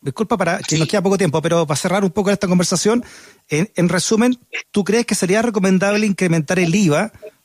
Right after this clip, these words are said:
Speaker 1: para financiar una mejora en las pensiones al-, ahora, por ejemplo?
Speaker 2: Yo creo que tiene que ser un paquete de cosas, esto no es blanco y negro, debiera ser, claro, un poco de iva, naturalmente hay que disminuir la evasión,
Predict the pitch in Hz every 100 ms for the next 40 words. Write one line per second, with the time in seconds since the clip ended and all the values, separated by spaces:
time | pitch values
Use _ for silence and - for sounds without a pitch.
0 | - 151 156 165 156 - 185 170 165 -
1 | 190 202 208 - - 151 156 - 151 -
2 | 190 165 170 143 139 151 196 185 165 190
3 | 214 - _ _ _ _ _ - _ _
4 | _ _ - 247 226 240 262 240 208 233
5 | 220 208 233 220 185 165 202 208 180 202
6 | - 131 175 165 190 208 - 185 185 123
7 | 95 - 143 160 208 190 - 214 - -
8 | 214 170 127 123 - 214 214 180 208 226
9 | 165 165 - _ 147 170 196 165 185 208
10 | 208 254 196 180 - 165 160 156 165 190
11 | 175 143 - 185 175 214